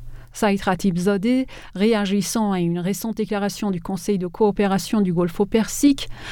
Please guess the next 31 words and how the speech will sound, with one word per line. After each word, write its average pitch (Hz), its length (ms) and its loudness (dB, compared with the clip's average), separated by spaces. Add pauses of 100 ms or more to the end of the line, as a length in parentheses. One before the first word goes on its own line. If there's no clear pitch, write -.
(120)
lors 202 220 2
d'une 196 200 2
session 208 600 0
à 180 80 0
Riyad 226 560 0
sur 254 320 2
les 190 240 2
îles 196 180 0
iraniennes 190 560 0
d'Abu 202 400 2
Moussa, 226 520 0 (360)
de 214 140 2
Grand 214 440 2
et 220 100 2
de 185 140 2
Petit 196 400 0
Tombe, 190 420 2 (360)
a 220 100 2
déclaré : « 190 600 2 (920)
Même 233 380 2
un 190 140 0
pouce 247 440 2
du 190 160 4
sol 226 360 0
de 185 80 2
la 170 160 2
patrie 214 500 2 (320)
est 208 80 6
comme 196 360 2
tout 254 200 -2
l'Iran. » 185 380 0